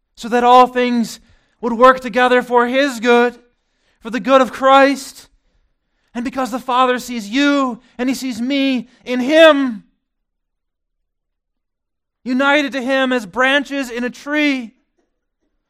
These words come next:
then the Father will bend heaven and earth. He will ride the storm clouds to your aid to save you. He will stop at nothing. He will spare nothing.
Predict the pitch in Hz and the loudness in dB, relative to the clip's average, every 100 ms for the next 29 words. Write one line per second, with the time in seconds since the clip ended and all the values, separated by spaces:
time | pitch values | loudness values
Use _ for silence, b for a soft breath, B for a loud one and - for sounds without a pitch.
0 | _ _ _ _ - 214 208 220 220 220 | _ _ _ _ -8 -6 -4 0 2 2
1 | 220 208 175 214 214 196 214 220 214 214 | -2 -4 -2 -2 -2 -2 -2 -2 -4 -4
2 | 220 226 214 _ _ _ _ _ _ - | -2 -4 -6 _ _ _ _ _ _ -10
3 | 226 226 240 262 269 262 240 - 262 262 | -4 -2 2 2 2 0 -6 -4 0 2
4 | 277 233 262 254 240 - 233 247 214 233 | 0 0 2 2 0 -8 -8 -6 -4 -2
5 | 247 247 240 - 294 320 277 269 269 254 | -2 -4 -12 -6 -2 0 -2 -6 -8 -10
6 | 233 _ _ - 262 269 - 269 262 240 | -16 _ _ -12 -8 -8 -2 -2 -2 -4
7 | 226 302 294 269 269 269 - - 311 302 | 0 -2 -2 -6 -4 -6 -10 0 4 6
8 | 285 277 247 262 247 233 | 4 0 -4 -6 -10 -10